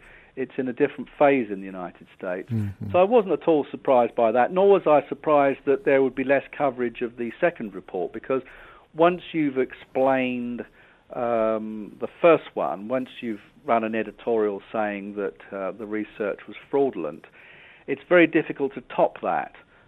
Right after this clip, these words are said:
Speaker 1: Uh, it's very difficult to come back and sort of say, "Oh, and by the way, uh, here are the business schemes and the financial transactions and what have you that went on behind that." Um, so I'm not surprised by the way it's gone at all, really.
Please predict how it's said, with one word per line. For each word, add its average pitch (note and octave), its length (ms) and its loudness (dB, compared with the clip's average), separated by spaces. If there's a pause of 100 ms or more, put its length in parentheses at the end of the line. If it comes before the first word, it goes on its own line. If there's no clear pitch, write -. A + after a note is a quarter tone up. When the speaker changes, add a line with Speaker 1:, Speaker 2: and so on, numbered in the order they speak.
(140)
Speaker 1:
Uh, A#2 100 -4
it's B2 220 -2
very C#3+ 160 6
difficult C3 360 -4
to A#2 60 -14
come C3 300 -2
back A2 300 0
and A#2 180 -10
sort A2+ 140 -6
of G#2 160 -6
say, A2 180 0
"Oh, C3+ 160 0
and A#2+ 140 -2
by A#2+ 240 4
the A2+ 100 -8
way, A2 580 -4 (380)
uh, G#2+ 320 -4
here C3+ 280 -2
are G#2+ 40 -2
the G#2 80 -8
business G#2+ 400 -4 (120)
schemes G2+ 560 -8
and G#2 180 -8
the G2+ 180 -8 (400)
financial A#2 520 2
transactions G#2 800 -6
and A2 100 -14
what - 160 -8
have G2 180 -12
you G2 180 -10
that A2+ 140 -10
went A2 260 -8
on A2 160 -6
behind A2 420 -6
that." C2+ 360 -10 (480)
Um, G#2 500 -12 (380)
so C3 140 4
I'm C3+ 100 2
not C#3 200 0
surprised G#2 460 -2
by G2+ 160 0
the G2 80 -8
way G2 220 -4
it's - 120 -14
gone G2 360 -12
at - 100 -12
all, C#3+ 200 -2
really. F2 400 -10